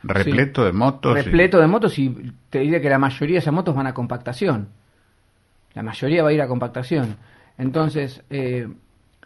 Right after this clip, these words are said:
Speaker 2: evitemos esa situación del secuestro, porque aparte un vehículo hoy es muy caro de adquirir. O sea, una moto, perder una moto, la verdad que por, por, por hacerse el vivo con un escape, es una estupidez. Más allá de los, de, de los disturbios y las incomodidades que se
Speaker 1: Ujú.
Speaker 2: generan a toda la población.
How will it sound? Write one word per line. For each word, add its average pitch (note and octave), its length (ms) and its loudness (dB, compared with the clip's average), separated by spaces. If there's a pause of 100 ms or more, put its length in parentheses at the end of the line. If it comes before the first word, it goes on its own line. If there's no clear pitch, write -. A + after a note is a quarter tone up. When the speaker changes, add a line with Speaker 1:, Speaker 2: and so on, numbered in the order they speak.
(140)
Speaker 2:
evitemos C#3 540 2
esa E3+ 140 -2
situación F#3 680 -2 (120)
del B2 180 -6
secuestro, D#3+ 540 -2
porque A#2+ 300 -8
aparte D#3+ 340 -2
un E3 80 2
vehículo E3+ 420 2
hoy G#3 140 4
es D#3+ 60 4
muy D#3 140 0
caro G3 240 0
de B2+ 80 -2
adquirir. A2 340 -8
O A2 60 -12
sea, C3+ 180 -6
una D#3 260 0
moto, E3+ 300 -4
perder F3 240 2
una E3 120 6
moto, D#3 240 2
la A#2+ 80 -2
verdad D3 200 0
que D3 80 -4
por, B2 220 -8
por, B2 280 -8
por A#2+ 140 -8
hacerse C3+ 340 -8
el C3 60 -4
vivo D3+ 200 0
con B2+ 120 -4
un C3+ 80 -4
escape, D3 500 -2 (320)
es - 100 -20
una B2 100 -4
estupidez. B2+ 520 -4 (520)
Más D#3 180 0
allá D#3+ 200 2
de F3 80 4
los, C3 320 -4
de, B2 100 -8
de C3 200 -6
los B2+ 140 -2
disturbios F#3+ 480 -4
y - 20 -4
las B2+ 160 -6
incomodidades C3 480 -2
que C3 80 -4
se - 80 -4
Speaker 1:
Ujú. - 80 -2
Speaker 2:
generan C#3+ 260 -2
a B2 140 -8
toda C#3 140 -4
la B2 100 -4
población. B2 540 -4